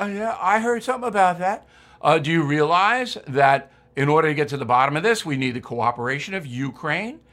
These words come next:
And that's what Donald Trump was asking for from the new president. "Oh, oh, oh, yeah, uh, uh, uh, do you realize that Vice President Biden was over there twelve times and his son derived, uh, more than a million dollars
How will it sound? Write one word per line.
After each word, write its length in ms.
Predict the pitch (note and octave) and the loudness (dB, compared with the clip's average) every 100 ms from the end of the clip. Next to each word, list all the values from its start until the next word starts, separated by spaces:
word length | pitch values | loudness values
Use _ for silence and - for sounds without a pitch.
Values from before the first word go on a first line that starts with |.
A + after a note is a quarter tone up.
| _ - - | _ -20 -8
And 200 | A#2 A#2 | -2 4
that's 280 | A#2 C#3 | 4 4
what 200 | E3 D#3+ | -2 -4
Donald 320 | E3 C#3+ D3 A#2+ | 2 2 2 -2
Trump 240 | D3+ D3+ | -2 -2
was 160 | D3+ A2 | -6 -6
asking 400 | G#2+ G#2 A2+ D3 | -4 -4 -4 -8
for 340 | C#3+ D#3+ G3+ A3 | -8 -4 -4 -4
from 120 | C3 | -6
the 60 | B2+ | -6
new 140 | C3 | -6
president. 460 | C3 C#3 D3 G#3+ - - - | -4 -4 -4 -8 -12 -18 -8
"Oh, 220 | A#3+ B3 G#3 | -2 0 4
oh, 440 | A#3 B3+ B3+ B3+ - - | 6 6 4 0 -10 -4
oh, 160 | G#3+ | 0
yeah, 380 | A#3 A#3+ A#3+ A3+ G#3+ | 2 6 6 6 6
uh, 40 | |
uh, 460 | G#3 G#3+ G3+ G3+ G#3 | 4 4 2 0 -2
uh, 300 | F3+ A3+ C4 - - | -2 0 -4 -8 -10
do 100 | - | -2
you 180 | F3 E3+ | 2 2
realize 800 | D3 D3+ D#3 F#3 G3 A3 A#3 - - _ - | 0 -2 0 0 0 0 -2 -6 -12 _ -4
that 300 | C3 D#3 B2 | 4 4 6
Vice 240 | C#3+ D3+ | 4 4
President 520 | - D#3 C#3+ C3 A2+ | 0 -2 -2 -4 -6
Biden 600 | F2 E2+ G#2+ D#3+ A#3+ C4 - _ _ | -4 -4 -4 -4 -4 -6 -10 _ _
was 180 | - C3 | -8 0
over 220 | C#3+ D3 | 2 2
there 180 | D3 C#3+ | 2 -2
twelve 400 | - D3 B2+ A#2 | -2 -2 -2 -2
times 680 | - A#2 G#2+ C#3 A#3 B3 - _ _ | -4 -2 -2 -2 -4 -8 -12 _ _
and 160 | - D3 | -4 -2
his 140 | C3 | -2
son 320 | - D#3 E3 | 0 2 4
derived, 640 | D3 C#3+ C#3 C3+ C#3 C#3 A#2+ - | 2 2 4 6 6 4 -2 -4
uh, 320 | B2 A#2 A#2 - - | 0 0 0 -8 -14
more 340 | C3+ B2 C#3 | -8 -2 0
than 100 | C#3+ | 0
a 60 | C3+ | -2
million 400 | A#2+ C3 C3+ C3 | -2 -4 -4 -4
dollars 600 | A2+ A2 E3+ G#3 B3+ - | 0 2 2 -2 -4 -10